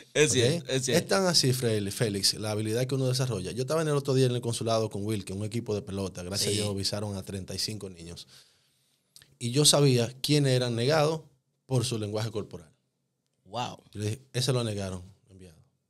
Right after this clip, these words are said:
Speaker 2: Ese lo visaron". Y eran, no mostraban señales, pero hay un lenguaje corporal que tú detectas y te das cuenta que
Speaker 1: Sí.
Speaker 2: lo que la persona está,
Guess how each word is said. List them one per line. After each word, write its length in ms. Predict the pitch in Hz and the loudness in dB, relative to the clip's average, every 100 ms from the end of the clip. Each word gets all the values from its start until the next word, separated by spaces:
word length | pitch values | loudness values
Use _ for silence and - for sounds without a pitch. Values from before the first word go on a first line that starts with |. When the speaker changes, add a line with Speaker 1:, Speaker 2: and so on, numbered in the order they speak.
| _ _ _ _ - | _ _ _ _ -4
Speaker 2:
Ese 260 | 117 - | 0 0
lo 100 | 104 | 0
visaron". 420 | 98 92 92 92 - _ _ _ _ _ _ | -4 -4 -8 -10 -18 _ _ _ _ _ _
Y 160 | - 101 | -12 -4
eran, 300 | 107 123 127 - _ _ | -2 -2 -4 -12 _ _
no 140 | - 117 | -10 -2
mostraban 500 | 127 127 135 165 120 | -2 -2 -4 -2 -2
señales, 420 | 110 104 95 92 | -2 -4 -4 -6
pero 160 | 104 104 | -6 -2
hay 80 | 120 | 0
un 140 | 147 | 2
lenguaje 540 | 127 110 104 110 104 98 | 0 -2 -2 -2 -4 -6
corporal 480 | 104 95 98 95 | -8 -8 -10 -8
que 120 | 92 104 | -8 -8
tú 200 | 131 147 | -8 -6
detectas 520 | 127 120 98 - 101 | -6 -6 -10 -10 -12
y 60 | |
te 100 | 95 107 | -8 -8
das 140 | 113 | -8
cuenta 400 | 135 165 127 101 | -6 -6 -6 -6
que 340 | 101 95 92 - _ - | -6 -6 -6 -12 _ -14
Speaker 1:
Sí. 140 | 110 | -6
Speaker 2:
lo 80 | 101 | -4
que 100 | 98 | -2
la 120 | 101 | -4
persona 340 | 101 107 107 101 | -2 -2 -2 -2
está, 440 | 107 98 92 76 | -2 -2 -2 -6